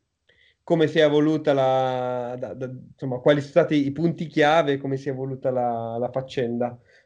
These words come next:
Da un certo punto di vista, gli Startup Weekend è stata una cosa importante, ma devo dire anche il avere un altro lavoro parallelamente, perché mi faceva sempre ricordare che quello che volevo fare,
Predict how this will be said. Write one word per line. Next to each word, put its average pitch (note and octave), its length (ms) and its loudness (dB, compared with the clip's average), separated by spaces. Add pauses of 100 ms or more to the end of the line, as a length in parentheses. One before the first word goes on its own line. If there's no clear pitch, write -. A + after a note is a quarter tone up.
Da C3+ 80 0
un C3+ 80 2
certo D3+ 300 0
punto D#3+ 220 -2
di D#3+ 60 -4
vista, F#3 220 0
gli C#3 60 2
Startup C#3 400 0
Weekend E3 240 2
è - 20 -4
stata C3+ 220 -2
una C3 120 0
cosa C#3 180 0
importante, F3 920 0 (480)
ma D#3 180 2
devo D#3+ 200 4
dire E3+ 260 0
anche C3 920 2 (140)
il C#3+ 200 4
avere D#3+ 260 6
un D3+ 100 4
altro D#3 300 0
lavoro C#3 480 2
parallelamente, A#2+ 840 -6
perché B2 840 0 (1000)
mi C3 120 -2
faceva C#3 380 2
sempre D#3 720 0
ricordare D3 1080 2 (320)
che A#2+ 1040 -4 (160)
quello D3 380 4
che C#3+ 100 -2
volevo A#2+ 360 0
fare, A#2 520 -2